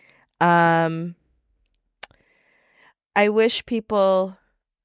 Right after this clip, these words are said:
I wish people loved life as much as they loved their faith. They, I wish they loved life as much as they loved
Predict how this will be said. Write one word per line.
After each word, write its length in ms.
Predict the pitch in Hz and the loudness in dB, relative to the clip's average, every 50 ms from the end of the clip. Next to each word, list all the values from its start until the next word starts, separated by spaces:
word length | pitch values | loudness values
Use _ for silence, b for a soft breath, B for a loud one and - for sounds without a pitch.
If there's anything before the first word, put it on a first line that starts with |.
| _ _ _ _ _ _ _ _ _ _ _ _ _ _ _ _ - | _ _ _ _ _ _ _ _ _ _ _ _ _ _ _ _ 0
I 100 | 196 202 | 2 2
wish 240 | 208 220 240 - | 2 2 0 -2
people 720 | - - - 214 196 - - 185 180 180 175 170 175 180 _ _ _ _ _ _ _ _ _ _ _ _ _ _ _ _ _ _ _ _ _ _ _ _ _ _ _ - | -6 -8 -10 -10 -8 -4 -2 -2 0 0 0 -2 -4 -8 _ _ _ _ _ _ _ _ _ _ _ _ _ _ _ _ _ _ _ _ _ _ _ _ _ _ _ -6
loved 420 | 180 190 196 190 185 180 175 175 170 _ _ _ _ - | 0 2 4 4 4 2 0 -8 -12 _ _ _ _ -8
life 720 | - 175 175 170 165 170 180 208 233 - - - - - _ _ _ _ _ _ _ _ _ _ _ _ _ - | -4 0 2 4 4 4 4 2 -2 -6 -12 -20 -20 -20 _ _ _ _ _ _ _ _ _ _ _ _ _ 0
as 200 | 190 190 185 180 | 0 0 0 0
much 240 | 180 175 175 - - | -2 -6 -6 -4 -6
as 140 | 185 180 - | -8 -4 -2
they 120 | 180 175 | -2 -2
loved 600 | 170 170 165 160 160 160 156 160 - - - - _ _ _ _ _ _ _ _ - | 0 0 0 0 0 -2 -4 -6 -12 -20 -20 -20 _ _ _ _ _ _ _ _ -6
their 160 | - 170 165 | -4 -4 -4
faith. 560 | 165 - - 92 - - - - - - - - _ _ _ _ _ _ _ _ b b b b b b b b _ - | -4 -4 -6 -6 -8 -10 -14 -18 -20 -20 -20 -20 _ _ _ _ _ _ _ _ b b b b b b b b _ 0
They, 120 | 185 180 180 175 180 - | 2 2 2 2 2 2
I 140 | - 185 | 4 4
wish 220 | 180 180 180 180 - | 4 4 2 0 0
they 140 | - 190 180 | 0 0 2
loved 260 | 175 175 175 175 170 | 2 2 0 0 0
life 580 | 180 170 165 165 165 170 175 - - - - _ b b b b b b b - | 0 2 2 2 2 0 -4 -10 -16 -20 -20 _ b b b b b b b -2
as 160 | 170 180 175 | -2 -2 0
much 220 | 185 175 175 - | -2 -4 -4 -4
as 140 | 190 180 175 | -6 -6 -4
they 120 | - 180 175 | -2 -2 -2
loved 480 | 170 175 165 160 160 160 160 - - | 0 0 0 0 0 -2 -4 -10 -20